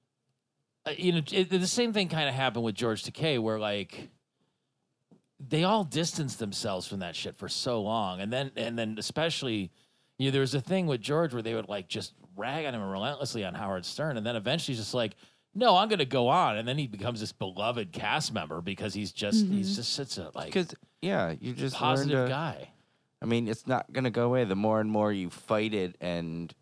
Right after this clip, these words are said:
Speaker 3: people are gonna get worse and worse with it.
Speaker 1: Right. And,
Speaker 3: So,
Speaker 1: and, like, Shatner
Speaker 3: it's like,
Speaker 1: apparently
Speaker 3: just
Speaker 1: was just such a dick.
Speaker 3: deal
Speaker 1: Like,
Speaker 3: with it.
Speaker 1: early on was just
Speaker 3: Yeah.
Speaker 1: really an
Speaker 3: Plus,
Speaker 1: asshole.
Speaker 3: you realize, like,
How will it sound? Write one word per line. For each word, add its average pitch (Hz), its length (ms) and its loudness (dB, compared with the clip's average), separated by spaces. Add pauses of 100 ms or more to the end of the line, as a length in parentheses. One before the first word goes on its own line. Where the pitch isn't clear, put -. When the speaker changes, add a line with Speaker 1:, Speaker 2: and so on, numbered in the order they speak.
(580)
Speaker 3:
people 107 240 -2
are 101 80 0
gonna 92 180 -2
get 90 260 -4
worse 95 300 0
and 82 120 -4
worse 104 260 -2
with 80 240 -4
it. 80 160 -4
Speaker 1:
Right. 143 440 -6 (340)
And, 180 140 2
Speaker 3:
So, 175 60 2
Speaker 1:
and, 160 220 0
like, 147 160 0
Shatner 202 260 0
Speaker 3:
it's 208 80 -6
like, 143 200 0
Speaker 1:
apparently 156 380 0
Speaker 3:
just 107 80 2
Speaker 1:
was 98 140 -2
just 110 160 -6
such 120 180 -6
a 98 60 -2
dick. 101 560 -6
Speaker 3:
deal 190 200 0
Speaker 1:
Like, 95 100 2
Speaker 3:
with 80 160 -4
it. - 20 -2
Speaker 1:
early 117 280 0
on 95 260 -4
was 85 160 -6
just 95 160 -2
Speaker 3:
Yeah. 82 140 -6
Speaker 1:
really 101 340 -2
an 82 80 -8 (100)
Speaker 3:
Plus, 147 220 2
Speaker 1:
asshole. 62 280 -8 (380)
Speaker 3:
you 117 80 0
realize, 113 460 0
like, 101 300 -4